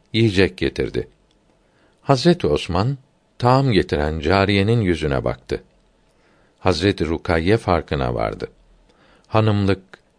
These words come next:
kadınlık gayreti galebe edip huzursuz oldu. Hazreti Osman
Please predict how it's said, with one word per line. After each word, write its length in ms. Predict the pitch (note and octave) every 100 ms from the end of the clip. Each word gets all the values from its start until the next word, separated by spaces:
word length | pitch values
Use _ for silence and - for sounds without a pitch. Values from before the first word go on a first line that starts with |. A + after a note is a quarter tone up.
| -
kadınlık 540 | G#2+ G#2 A2+ C3 -
gayreti 520 | F2 D#2+ C2+ - C#2+
galebe 400 | D2+ F2+ G2 G#2
edip 260 | G2 B2 B2 _ _ _ _
huzursuz 580 | A#2+ G2+ F#2+ - D2
oldu. 360 | B1 A1+ A1 A#1 _ _ _ _ _ _ - -
Hazreti 420 | A2 G#2+ C3 B2+
Osman 500 | A#2+ G#2+ A2 A2 G2+